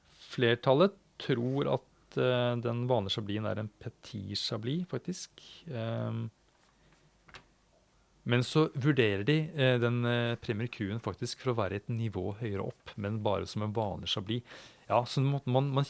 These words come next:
man vurderer, eh, dere smakte en forskjell på disse to vinene fra samme produsent,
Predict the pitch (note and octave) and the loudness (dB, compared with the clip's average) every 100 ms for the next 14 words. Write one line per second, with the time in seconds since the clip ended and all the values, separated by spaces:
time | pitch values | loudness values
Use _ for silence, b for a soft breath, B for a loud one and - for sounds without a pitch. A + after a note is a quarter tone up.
0 | C3 A2+ B2+ C3 A#2+ G#2+ E3+ - b b | -2 0 2 2 0 0 0 -2 b b
1 | b _ _ - _ _ _ _ - A#2+ | b _ _ -20 _ _ _ _ -2 2
2 | A2+ A2+ A2+ B2+ D3 - - - F3 - | 2 2 0 0 -2 -2 2 8 8 6
3 | - F3+ - D#3+ - B2 D#3+ - - A#2 | -4 -2 0 -2 2 2 2 -2 2 4
4 | C3+ C#3 C3 - A#2+ B2 B2 G2+ C3+ C#3 | 4 2 -4 -2 2 4 4 2 0 0
5 | A#2+ A2+ A#2+ G2+ A#2+ A2 E3+ A#3+ - | -2 0 0 0 -2 4 4 4 -4